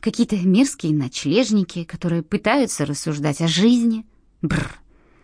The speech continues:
Тарновская еле дождалась конца первого действия. Ей не терпелось разыграть свою пьесу. Как только упал тяжёлый малиновый занавес и в зале зажёгся свет, она шепнула любовнику:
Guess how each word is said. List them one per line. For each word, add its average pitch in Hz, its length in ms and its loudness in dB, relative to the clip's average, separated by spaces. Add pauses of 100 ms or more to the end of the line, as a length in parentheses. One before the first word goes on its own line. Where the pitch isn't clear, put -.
(1200)
Тарновская 240 520 6
еле 214 280 4
дождалась 165 540 2
конца 151 320 -2
первого 170 380 0
действия. 151 500 -4
Ей 180 160 2
не 233 140 8
терпелось 277 540 4
разыграть 208 400 0
свою 196 400 0
пьесу. - 560 -14 (760)
Как 220 160 0
только 311 220 4
упал 262 280 4
тяжёлый 208 320 2
малиновый 165 400 4
занавес 233 540 0
и - 20 0
в 156 60 0
зале 160 260 0
зажёгся 170 460 -4
свет, 349 240 -2
она 240 120 6
шепнула 170 440 2
любовнику: 165 560 0